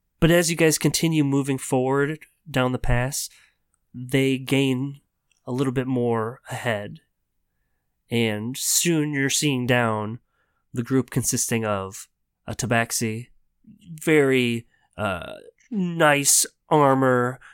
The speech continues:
a sword, uh, appears to be a soldier of some kind, a halfling wearing very plain leather gear and with a bag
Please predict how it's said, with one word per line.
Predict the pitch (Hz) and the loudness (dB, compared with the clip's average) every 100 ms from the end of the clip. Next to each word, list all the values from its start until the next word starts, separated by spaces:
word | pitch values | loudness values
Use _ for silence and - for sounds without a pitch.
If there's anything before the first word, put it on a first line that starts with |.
| _ | _
a | 120 | -4
sword, | - - 143 131 120 113 110 104 - - _ | -2 0 2 4 4 4 0 -4 -8 -20 _
uh, | 113 107 104 | -4 -2 -2
appears | 104 - 113 - | -2 2 2 0
to | |
be | 113 | -6
a | 101 | -2
soldier | - 110 104 - 101 | -2 -2 -4 -6 -8
of | 98 | -8
some | - 98 | -8 -10
kind, | - 101 98 95 98 - - - 139 | -10 -10 -10 -12 -14 -16 -20 -20 -12
a | 110 101 95 | -6 -6 -2
halfling | 147 127 - 120 107 101 104 _ - - | 4 4 4 -2 0 -4 -10 _ -20 -6
wearing | 113 110 101 101 101 113 202 _ _ _ | -2 0 -2 -6 -8 -8 -10 _ _ _
very | 113 131 113 104 104 104 - _ _ - | -6 0 0 0 -4 -8 -14 _ _ -8
plain | - 156 139 131 120 113 | -2 2 4 2 0 0
leather | 117 120 110 | 0 0 -2
gear | 110 123 113 107 104 104 - _ - | -2 -2 0 -2 -4 -8 -16 _ -10
and | 120 104 98 104 175 185 | -8 -6 -8 -8 -10 -12
with | 180 143 123 | -10 -6 -4
a | |
bag | 110 113 110 104 104 120 | 0 0 0 -2 -6 -10